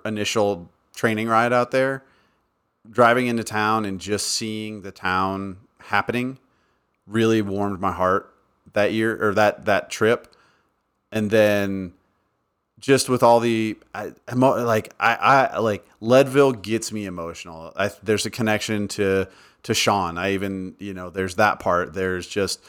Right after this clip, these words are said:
the event itself, the evolving story of it with us creating the team and, and shepherding new people through.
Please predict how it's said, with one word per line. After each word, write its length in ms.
the 180
event 360
itself, 600
the 220
evolving 500
story 400
of 160
it 240
with 540
us 180
creating 380
the 60
team 420
and, 200
and 240
shepherding 560
new 160
people 400
through. 480